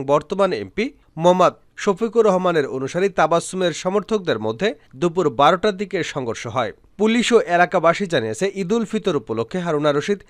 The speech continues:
ভিজেপির চাল বিতরণের জন্য ইউনিয়ন পরিষদ কার্যালয়ে যান। সেখানে আগে থেকেই পরিষদ দখল করে রাখেন ইউপি চেয়ারম্যানের, তার প্রতিদ্বন্দ্বী প্রার্থী এবং আওয়ামী লীগের নেতা তাবাসসুম মাস্টার ও তার লোকজন। চেয়ারম্যান কার্যালয়ে পৌঁছে চাল বিতরণের চেষ্টা করলে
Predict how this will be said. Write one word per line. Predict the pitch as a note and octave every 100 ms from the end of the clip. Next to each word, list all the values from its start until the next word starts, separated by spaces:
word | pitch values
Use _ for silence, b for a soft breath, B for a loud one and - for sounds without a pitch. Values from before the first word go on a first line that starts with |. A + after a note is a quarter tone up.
| _ C3
ভিজেপির | D#3 E3 F#3 E3 C#3
চাল | - D#3+ F#3+
বিতরণের | F#3 - E3+ B2 G#2
জন্য | B2 F3+ F3
ইউনিয়ন | D#3 D3+ C#3 B2
পরিষদ | D3 C#3 C#3+ -
কার্যালয়ে | D3+ D3 D3 G2+ F#2
যান। | G#2+ F2 _ -
সেখানে | - F#3 G#3 A3
আগে | C#4+ E3+ F3+
থেকেই | G3+ G3+ G3+ -
পরিষদ | F3 F3 F#3 C3+
দখল | C#3 F#3 F#3
করে | F3+ C#3
রাখেন | A#2 B2 F#3+ G3+
ইউপি | D#3 C#3+ - C#3+
চেয়ারম্যানের, | D#3 C3+ C3 D#3+ A3+ - b -
তার | C#3 -
প্রতিদ্বন্দ্বী | F3+ G#3 F#3+ G3+ F#3
প্রার্থী | - D3 C#3+ F3
এবং | E3+ -
আওয়ামী | D3 D#3+ F#3
লীগের | E3+ D3+ A2+
নেতা | A#2+ B2 G3+
তাবাসসুম | G#3+ D#3+ C#3 - C#3
মাস্টার | C3 - G#3+
ও | F#3+
তার | B2+ G#2+
লোকজন। | G#2+ A2+ B2 F#2+ b -
চেয়ারম্যান | F#3 F#3 G#3+
কার্যালয়ে | G#3 F3+ D#3+ F3 D#3+ -
পৌঁছে | D#3 D#3 G#3+
চাল | G#3+ D3
বিতরণের | C3 D3 F#3+ F3+ F3+
চেষ্টা | - D#3 - C#3+
করলে | B2 F3+